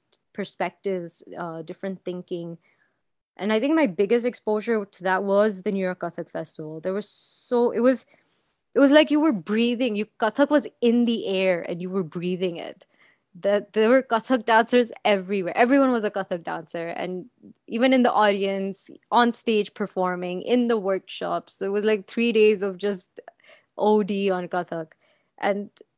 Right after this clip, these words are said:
you get to meet so many people, have so many conversations, where they're from, how their training's been, what their experiences have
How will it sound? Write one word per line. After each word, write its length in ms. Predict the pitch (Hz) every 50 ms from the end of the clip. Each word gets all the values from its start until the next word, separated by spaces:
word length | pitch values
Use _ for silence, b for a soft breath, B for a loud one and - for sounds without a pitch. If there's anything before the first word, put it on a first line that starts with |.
| _ _ -
you 140 | 202 226 214
get 180 | 254 269 254 -
to 100 | 285 269
meet 260 | 240 233 247 247 -
so 320 | - - - - 247 233
many 180 | 233 240 240 233
people, 440 | 226 - 220 202 - - 202 196 196
have 160 | 190 196 185
so 240 | - - - - 214
many 160 | 214 220 220 220
conversations, 1080 | 214 220 208 196 190 190 - - 185 175 175 - - 175 170 170 170 170 170 - - -
where 320 | 185 185 190 190 202 202
they're 240 | 196 180 208 196 185
from, 540 | - - - 190 180 175 170 170 170 175 170 b b b b b b
how 180 | b 220 233
their 140 | 208 214 208
training's 600 | 208 - - 202 196 190 190 190 185 180 175 -
been, 440 | _ - 175 170 170 170 170 170 170
what 180 | 165 202 202 -
their 80 | 233
experiences 640 | 226 226 - - - 208 196 214 196 - 196 180 -
have 180 | 180 160 156